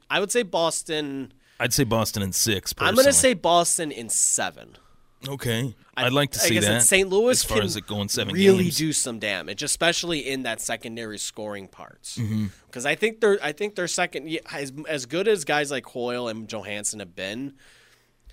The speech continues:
Speaker 1: and even David Krejci, Saint Louis can match that, if not be better, just because of what I said earlier, too, that they have a guy that you have to watch out for on all their lines.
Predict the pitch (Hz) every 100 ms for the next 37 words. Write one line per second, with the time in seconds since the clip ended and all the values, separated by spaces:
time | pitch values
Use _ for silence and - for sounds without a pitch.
0 | - _ - 147 151 151 131 127 113 -
1 | 120 120 - 170 160 - _ _ - -
2 | - 165 147 175 185 - 110 101 104 -
3 | - 92 95 - 101 123 113 117 98 -
4 | 104 104 98 - - 131 - 120 98 107
5 | - 110 113 107 - 110 107 110 101 123
6 | 107 - - _ - 170 175 185 165 143
7 | 139 143 123 113 131 - 127 - 104 107
8 | 107 110 104 - 104 87 85 - 98 98
9 | 101 95 80 71 50 50 - - -